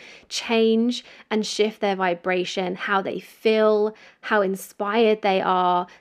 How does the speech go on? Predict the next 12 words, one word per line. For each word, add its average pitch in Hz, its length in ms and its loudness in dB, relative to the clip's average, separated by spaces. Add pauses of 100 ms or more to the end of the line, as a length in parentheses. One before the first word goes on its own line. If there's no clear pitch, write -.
the 220 120 2
emotions 208 760 0
and 202 100 -2
the 196 100 -6
thoughts - 360 -6
that - 100 -8
you 180 100 -4
are 175 80 -6
feeling, 175 400 -4
because 208 280 -6
it - 80 0
is 226 100 -2